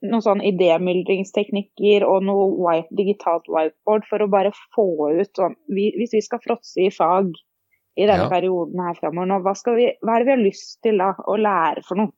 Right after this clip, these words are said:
Speaker 2: Ja.
Speaker 1: Eh, og, og hva er det vi er opptatt av? Hvilke problemstillinger kunne du tenke deg å kanskje enten dele selv eller få noen til å komme og fortelle om?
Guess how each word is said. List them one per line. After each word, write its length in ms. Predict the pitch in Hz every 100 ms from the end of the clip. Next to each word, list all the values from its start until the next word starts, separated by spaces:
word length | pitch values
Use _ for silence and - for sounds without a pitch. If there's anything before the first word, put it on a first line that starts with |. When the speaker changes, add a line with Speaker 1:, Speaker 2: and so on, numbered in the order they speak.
| -
Speaker 2:
Ja. 180 | 95 120 - -
Speaker 1:
Eh, 480 | 98 98 98 - - _ _ -
og, 120 | 220 214
og 60 | 220
hva 140 | 233
er 40 | 220
det 60 |
vi 80 | 220
er 100 | 233
opptatt 320 | 202 - 208
av? 80 | 220
Hvilke 200 | 208 233
problemstillinger 760 | 262 226 196 170 175 214 220 214
kunne 180 | 226 214
du 60 | 220
tenke 260 | 196 -
deg 200 | 185 196
å 100 | 196 -
kanskje 300 | 220 190 214 - -
enten 320 | 233 190 233 233
dele 260 | 208 180
selv 300 | - 185 185
eller 140 | 202 202
få 200 | 185 185
noen 140 | 185
til 100 | 185
å 40 | 190
komme 240 | 180 165
og 40 | -
fortelle 360 | 196 175 165
om? 140 | 208